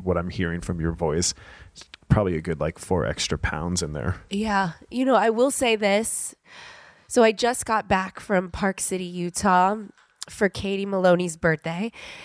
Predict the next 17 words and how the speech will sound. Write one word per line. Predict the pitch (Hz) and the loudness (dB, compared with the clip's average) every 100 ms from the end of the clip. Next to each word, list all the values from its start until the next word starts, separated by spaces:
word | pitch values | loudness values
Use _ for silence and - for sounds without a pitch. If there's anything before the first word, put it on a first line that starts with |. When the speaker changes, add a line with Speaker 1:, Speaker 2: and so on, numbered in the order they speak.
| - | -12
Speaker 2:
And | - 196 | -8 -4
Katie | 240 226 226 | 0 0 0
had | 202 | -2
said, | - 170 160 160 180 185 | 2 2 2 0 -4 -8
you | - | -6
know, | 175 160 | -2 -2
"I | 180 180 | 0 0
wanna | 175 170 165 | 0 0 -2
do | 156 | -4
a | 156 | -6
girls' | 175 233 240 233 | -2 2 4 2
trip | - 247 214 - | 2 4 4 2
to | 185 | -8
Park | - 170 - | -2 -2 -2
City. | - 220 226 | 0 0 0
I | |
wanna | 196 165 | -2 -2